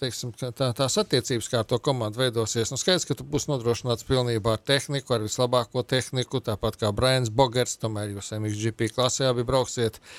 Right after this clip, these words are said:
top, ā, klasē pasaules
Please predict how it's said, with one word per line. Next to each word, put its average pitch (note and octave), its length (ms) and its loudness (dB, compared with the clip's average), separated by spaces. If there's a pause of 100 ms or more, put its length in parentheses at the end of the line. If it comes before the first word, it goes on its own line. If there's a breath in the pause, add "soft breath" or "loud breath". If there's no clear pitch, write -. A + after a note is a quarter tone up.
(520 loud breath)
top, D3 240 6 (260)
ā, A#2+ 160 -2
klasē C3+ 400 0
pasaules B2 560 0